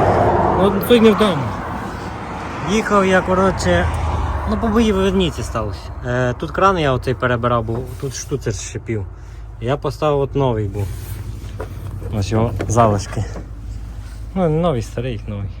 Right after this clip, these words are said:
Він обламався тут. Тут і залишки, і то не суть важливо. І їхав я, кабіна підстрибнула вгору. Цей шланжик за короткий був, це мій косяк.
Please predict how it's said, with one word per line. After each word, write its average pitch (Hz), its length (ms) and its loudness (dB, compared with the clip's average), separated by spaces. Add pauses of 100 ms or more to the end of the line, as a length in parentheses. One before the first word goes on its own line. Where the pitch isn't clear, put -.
(240)
Він 110 140 -4
обламався 110 760 2
тут. 107 80 -8 (1600)
Тут 104 220 -4
і 101 40 -2
залишки, 127 480 -2
і 113 40 -2
то 110 140 -6
не 101 120 -2
суть - 280 -8
важливо. 104 300 -2 (1800)
І 160 80 -2
їхав 143 560 4
я, 123 200 4 (100)
кабіна 139 340 4
підстрибнула 135 540 2
вгору. 127 460 6 (840)
Цей 131 160 4
шланжик 123 560 2 (160)
за 120 120 0
короткий 143 400 0
був, 98 180 -6 (180)
це 113 80 2
мій 113 140 4
косяк. 104 340 -4